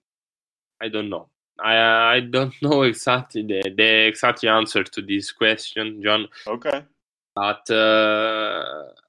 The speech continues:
Speaker 1: I think that there is a chance that one of them, uh,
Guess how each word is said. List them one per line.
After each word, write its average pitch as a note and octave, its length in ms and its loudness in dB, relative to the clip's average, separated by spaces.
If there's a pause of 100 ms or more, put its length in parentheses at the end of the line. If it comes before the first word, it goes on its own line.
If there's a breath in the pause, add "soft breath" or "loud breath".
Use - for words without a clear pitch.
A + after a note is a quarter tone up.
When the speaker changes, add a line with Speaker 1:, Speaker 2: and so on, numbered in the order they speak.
(120)
Speaker 1:
I C#3+ 180 0
think D3 320 -2
that A2 220 0
there G#2+ 160 2
is G#2+ 140 0
a A2 60 -2
chance A2 340 -6
that G2 220 -2
one G#2 200 0
of G2+ 180 -2
them, G2+ 360 0
uh, F2 600 -6